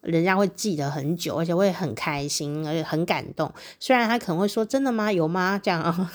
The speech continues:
<laughs> 但就是要讲，讲到一个人家都没有发现的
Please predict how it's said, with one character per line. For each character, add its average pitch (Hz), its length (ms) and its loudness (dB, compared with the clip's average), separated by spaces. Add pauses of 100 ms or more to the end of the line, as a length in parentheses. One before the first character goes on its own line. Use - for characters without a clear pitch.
(220)
<laughs> - 340 -20
但 233 240 0
就 214 100 -4
是 220 120 -2
要 226 120 4
讲， 139 300 -4 (180)
讲 139 240 -8
到 202 160 2
一 175 100 2
个 175 160 0
人 160 140 0
家 185 140 -2
都 185 100 0
没 185 140 0
有 123 60 -2
发 151 220 -4
现 156 200 -4
的 143 120 -4